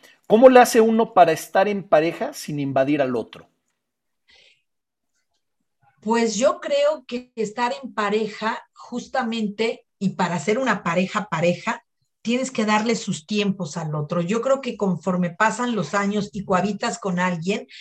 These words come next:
Speaker 2: vas conociendo cuándo te tienes que separar un poquito y cuándo te puedes acercar. Hay gentes, por ejemplo, que estando en una pareja, en una relación de pareja, les cuesta trabajo, este, expresarse. Entonces,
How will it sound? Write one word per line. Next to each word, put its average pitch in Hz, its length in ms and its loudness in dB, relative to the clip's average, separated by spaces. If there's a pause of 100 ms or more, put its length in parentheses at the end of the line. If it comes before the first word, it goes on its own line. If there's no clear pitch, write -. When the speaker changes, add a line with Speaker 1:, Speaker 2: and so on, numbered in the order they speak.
(160)
Speaker 2:
vas 233 340 2
conociendo 226 960 -2 (240)
cuándo 339 400 0
te 254 120 -4
tienes 233 400 -6
que 208 120 -4
separar 185 600 0
un 285 140 -10
poquito 208 580 -2 (160)
y 202 160 -4
cuándo 240 360 2
te 226 100 -2
puedes 196 460 -2
acercar. 196 600 -4 (380)
Hay 254 140 2
gentes, 269 440 -4
por 214 160 0
ejemplo, 226 560 0 (160)
que 190 100 -2
estando 226 360 2
en 240 100 2
una 233 260 -4
pareja, 202 420 -2
en 208 80 -8
una 214 160 -4
relación 196 420 -4
de 208 120 -4
pareja, 196 500 0 (480)
les 220 280 0
cuesta 277 380 0
trabajo, 233 720 -2 (100)
este, - 760 -4
expresarse. 214 880 -2 (120)
Entonces, 269 640 0